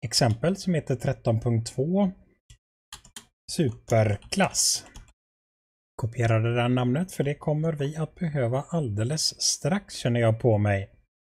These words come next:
Lägger till en ny tom fil som vi kallar för just superklass. Skriver det vanliga för att, eh, sparka igång den här.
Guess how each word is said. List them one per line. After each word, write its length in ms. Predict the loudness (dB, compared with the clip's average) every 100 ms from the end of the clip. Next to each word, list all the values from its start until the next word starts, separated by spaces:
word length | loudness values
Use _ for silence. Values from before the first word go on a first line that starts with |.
| _ _ _ _ _ -2
Lägger 180 | 0 2
till 200 | 0 2
en 100 | 0
ny 220 | 0 -4 -8 0
tom 220 | 2 2
fil 360 | 2 2 0 -2
som 260 | -2 0 0
vi 120 | -2
kallar 520 | 0 0 2 2 0
för 640 | -4 -6 0 2 2 0
just 720 | -2 0 0 -2 -4 -8 -8 -4
superklass. 1000 | 0 -2 -2 -6 -4 0 0 0 -2 -4 _ _ _ _ _ _ _ _ _ _ _ -20 -20 -20 -20 -14 -10
Skriver 600 | -2 0 4 4 4 0
det 200 | 0 0
vanliga 580 | 2 0 0 2 2 0
för 460 | -2 -2 -2 2 0
att, 260 | 0 -4
eh, 400 | 0 2 2 0
sparka 840 | -2 -4 -6 -4 0 2 0 -2 0
igång 360 | 0 0 0
den 180 | 0 0
här. 420 | 0 2 2 2